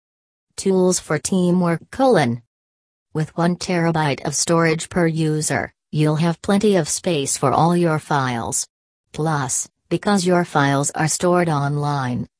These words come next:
you can share with people in or outside your company, from wherever you're working, whenever you need to.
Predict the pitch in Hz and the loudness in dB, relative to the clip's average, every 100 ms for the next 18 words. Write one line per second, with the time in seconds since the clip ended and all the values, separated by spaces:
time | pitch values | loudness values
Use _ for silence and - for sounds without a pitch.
0 | - 208 196 202 196 - 143 135 147 - | -2 0 2 2 0 0 -2 0 -2 -4
1 | 180 165 185 170 170 160 165 170 156 - | -4 0 2 4 2 0 0 -2 -2 -4
2 | - 160 151 147 170 165 147 143 139 117 | -2 -2 -2 0 -2 0 -2 -2 -2 -4
3 | 147 _ _ - 156 156 151 151 151 147 | -6 _ _ -4 -2 -2 -2 -2 -2 -2
4 | 143 139 127 143 143 123 139 - _ 175 | -2 -2 -2 -4 -2 -4 -4 -10 _ -2
5 | 185 180 175 170 175 160 156 156 143 127 | 0 2 2 2 2 0 -2 -2 -2 -2